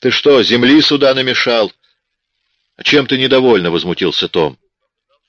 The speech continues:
Кофе, слов нет, получился отвратный.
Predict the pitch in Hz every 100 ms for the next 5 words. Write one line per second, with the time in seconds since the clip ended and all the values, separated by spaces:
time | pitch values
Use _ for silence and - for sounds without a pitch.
0 | _ _ _ _ _ - 135 - 123 95
1 | 107 - 104 104 98 87 - 95 - 90
2 | - 80 73 - 57 55